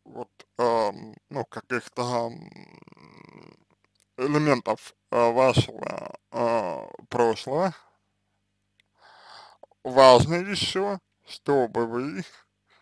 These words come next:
э, меняли свою жизнь вот в настоящем, чтобы вы со своей настоящей жизнью также что-то делали. Потому что, ну, если вы вот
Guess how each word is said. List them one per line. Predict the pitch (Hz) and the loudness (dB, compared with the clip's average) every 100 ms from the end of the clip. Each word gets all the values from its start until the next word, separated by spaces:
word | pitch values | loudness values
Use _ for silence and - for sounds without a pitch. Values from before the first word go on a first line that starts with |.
| _ _ _ _ | _ _ _ _
э, | - - 113 110 - | -6 -2 0 -2 -6
меняли | 135 131 139 175 190 | -8 -2 -2 0 -4
свою | - 135 120 113 | 0 0 0 -6
жизнь | 113 151 214 131 | -6 -8 -8 -10
вот | 113 143 _ - - | -4 -6 _ -20 -14
в | 117 127 | -12 -8
настоящем, | 120 - 170 202 131 - _ _ _ _ | -10 -4 -4 -2 -6 -8 _ _ _ _
чтобы | _ _ 113 - | _ _ -14 -12
вы | 117 156 135 - 160 _ _ _ _ _ _ _ _ | -8 -6 -8 -10 -18 _ _ _ _ _ _ _ _
со | 131 | -12
своей | - 143 143 131 | 0 2 2 -2
настоящей | 120 - 127 123 110 - 104 | -6 0 2 2 -2 -6 -10
жизнью | 107 113 135 170 160 _ _ _ _ _ _ _ _ _ _ _ | -12 -12 -10 -10 -12 _ _ _ _ _ _ _ _ _ _ _
также | - 120 113 - 139 147 _ _ _ _ _ _ | -6 -4 -4 -8 -12 -14 _ _ _ _ _ _
что-то | - 110 110 | -12 -10 -10
делали. | 117 151 135 - - - _ _ _ _ _ _ - - - | -10 -6 -6 -8 -20 -20 _ _ _ _ _ _ -20 -20 -12
Потому | - 113 104 | -6 -6 -6
что, | - - _ _ _ | -14 -16 _ _ _
ну, | - 127 107 | -12 -10 -10
если | 208 226 - 226 110 139 _ _ _ _ _ _ _ _ _ _ _ _ _ _ _ _ _ _ | -10 -10 -10 -14 -14 -18 _ _ _ _ _ _ _ _ _ _ _ _ _ _ _ _ _ _
вы | 117 123 123 | -12 -6 -6
вот | 113 117 | -4 -8